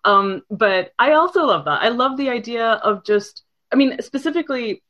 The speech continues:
there's an interesting thing, especially 'cause of Doctor Who, that I find keeps happening. I feel like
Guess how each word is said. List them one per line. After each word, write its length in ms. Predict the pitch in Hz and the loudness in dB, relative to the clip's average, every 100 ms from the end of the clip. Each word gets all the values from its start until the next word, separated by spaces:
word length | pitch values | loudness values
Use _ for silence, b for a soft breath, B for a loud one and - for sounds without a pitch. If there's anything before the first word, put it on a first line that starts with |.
| _ _ _ | _ _ _
there's 280 | 254 254 277 | -6 -2 0
an 100 | 294 | 2
interesting 380 | 339 359 320 285 | 2 2 2 0
thing, 280 | 247 185 180 | -2 -2 -4
especially 320 | 226 240 220 | -4 -4 -4
'cause 140 | 214 | -4
of 100 | 185 | -2
Doctor 300 | 170 160 180 | -2 -2 -4
Who, 200 | 180 160 | -2 -2
that 100 | 156 | -2
I 80 | 165 | -4
find 280 | 175 190 185 | -2 -2 -2
keeps 260 | - 170 - | -8 -10 -2
happening. 460 | 165 165 165 147 - | -2 -2 -6 -6 -6
I 80 | |
feel 280 | 202 254 294 | -8 -8 -8
like 340 | 302 269 - | -6 -6 -8